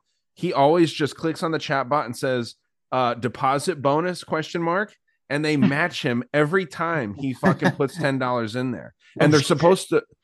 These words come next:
Speaker 1: they're supposed to only do that if it's your first time, if you're signing up new. But he just messages it every single time he puts money in there, and they match him.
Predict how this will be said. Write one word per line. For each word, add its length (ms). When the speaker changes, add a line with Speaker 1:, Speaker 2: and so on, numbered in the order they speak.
Speaker 1:
they're 100
supposed 380
to 80
only 300
do 220
that 280
if 180
it's 160
your 120
first 340
time, 300
if 100
you're 100
signing 380
up 80
new. 460
But 200
he 100
just 260
messages 520
it 160
every 280
single 300
time 200
he 100
puts 240
money 240
in 100
there, 160
and 120
they 60
match 320
him. 160